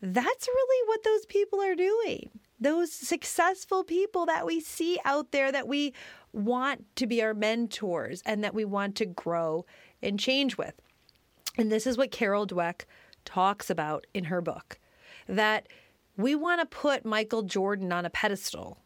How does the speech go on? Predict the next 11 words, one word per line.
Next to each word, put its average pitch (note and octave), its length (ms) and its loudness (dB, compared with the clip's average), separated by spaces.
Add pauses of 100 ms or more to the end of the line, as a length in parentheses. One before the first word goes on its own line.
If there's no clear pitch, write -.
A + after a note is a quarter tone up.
We G#3+ 160 2
wanna C#4+ 300 2
think B3+ 280 0
that G#3 120 0
he's G#3 220 -2
this G#3+ 200 0
amazing G#3 880 2
human, C#4+ 460 -2 (120)
and D4+ 120 0
he F#4+ 80 -2
is. D4+ 500 -2